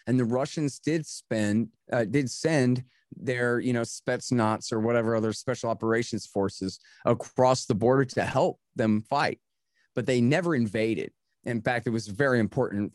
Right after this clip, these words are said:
false narrative at the time that over and over again, the American, uh, press reported, "The Russians invade Ukraine."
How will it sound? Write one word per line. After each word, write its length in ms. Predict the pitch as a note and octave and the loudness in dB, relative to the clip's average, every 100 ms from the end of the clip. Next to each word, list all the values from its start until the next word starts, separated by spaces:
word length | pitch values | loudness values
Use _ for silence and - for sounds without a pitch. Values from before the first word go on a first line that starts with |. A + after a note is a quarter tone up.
| _ | _
false 320 | B2 A2 - | -2 0 0
narrative 400 | A#2+ C3 G#2 F#2 | 0 0 0 -2
at 120 | F#2+ | -6
the 80 | G2 | -8
time 420 | - B2+ D2+ G#1 _ _ | -4 -4 -4 -6 _ _
that 120 | G2+ - | 0 6
over 320 | D#3 C3+ C3 | 6 8 6
and 80 | B2 | 6
over 280 | D3+ C3+ | 6 4
again, 260 | A#2+ A2 G#2 | 2 2 2
the 80 | G#2+ | 4
American, 480 | B2 A#2+ A#2+ A#2 - _ _ _ | 2 2 0 0 -2 _ _ _
uh, 100 | A2+ | -4
press 400 | G#2+ D3 C#3+ B2 | -2 0 0 0
reported, 280 | A#2 D#3+ C3 | -2 0 2
"The 80 | D3 | 2
Russians 540 | E3 A#3+ A#3+ C4 A3 | 4 2 2 0 0
invade 460 | A#3 F#3 B3 B3+ A3 | 0 0 2 0 0
Ukraine." 640 | B3 F#3 C#4 C4 D3+ G2 | 0 -2 -2 -2 -2 -4